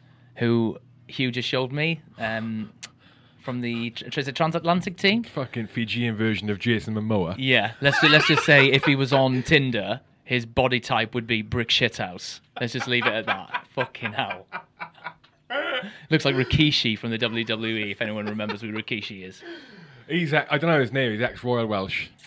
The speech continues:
Speaker 2: Uh, he's ex-Royal Welsh. He's, and he's captain. He's centre of
Speaker 1: Excellent.
Speaker 2: the Pacific Islanders Rugby Club today. Your
Speaker 1: Superb.
Speaker 2: opposite number.
Speaker 1: Purpose.
Speaker 2: Mate, you're gonna be, you're gonna be,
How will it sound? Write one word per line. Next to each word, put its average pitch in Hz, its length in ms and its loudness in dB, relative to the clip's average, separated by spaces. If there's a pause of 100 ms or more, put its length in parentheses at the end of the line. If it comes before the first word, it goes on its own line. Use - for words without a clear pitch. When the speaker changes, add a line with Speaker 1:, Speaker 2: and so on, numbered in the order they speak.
(240)
Speaker 2:
Uh, 98 480 0
he's 117 140 -6
ex-Royal 123 380 0
Welsh. 95 500 -4
He's, 101 640 -6
and 104 140 -10
he's 95 80 -10
captain. 95 320 -8
He's 78 160 -14
centre 80 340 -10 (120)
of - 40 -12
Speaker 1:
Excellent. 95 340 -6
Speaker 2:
the - 60 -10
Pacific 113 380 -8
Islanders 95 420 -6
Rugby 90 240 -10
Club 90 220 -12
today. 82 240 -8
Your 104 260 -2
Speaker 1:
Superb. 101 80 -2
Speaker 2:
opposite 95 180 -6
number. 90 300 -8 (240)
Speaker 1:
Purpose. 98 260 -14
Speaker 2:
Mate, 101 200 -6
you're 113 120 0
gonna 107 160 0
be, 98 200 0 (160)
you're 113 140 -4
gonna 101 120 -4
be, 92 140 -8